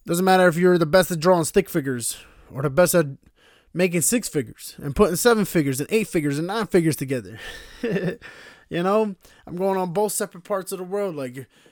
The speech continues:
if you're an artist, if you're a banker, if you're a lawyer, just be the best of person you can be.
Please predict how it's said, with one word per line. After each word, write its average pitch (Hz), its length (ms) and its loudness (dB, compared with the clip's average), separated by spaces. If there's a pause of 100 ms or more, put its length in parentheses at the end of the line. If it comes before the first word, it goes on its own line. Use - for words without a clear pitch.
(680)
if 131 140 -10
you're 180 140 6
an 165 120 0
artist, 190 380 4
if 139 140 -6
you're 165 300 0
a 147 60 0
banker, 165 520 0
if 135 140 -8
you're 160 220 2
a 139 120 -4 (260)
lawyer, 170 540 2 (240)
just 135 180 -8
be 170 120 0
the 160 80 2
best 143 280 0
of 127 240 -6 (240)
person 143 320 -2
you 131 100 -6
can 117 180 -10
be. 113 260 -10